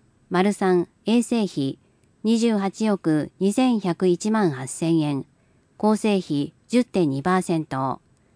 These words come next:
丸四、農林水産業費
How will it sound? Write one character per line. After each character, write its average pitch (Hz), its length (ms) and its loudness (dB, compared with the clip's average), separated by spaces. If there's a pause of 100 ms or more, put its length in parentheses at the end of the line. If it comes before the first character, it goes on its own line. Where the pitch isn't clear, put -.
(480)
丸 196 260 2
四、 180 260 2 (320)
農 226 220 4
林 247 200 4
水 233 220 0
産 226 240 0
業 214 180 2
費 139 340 -4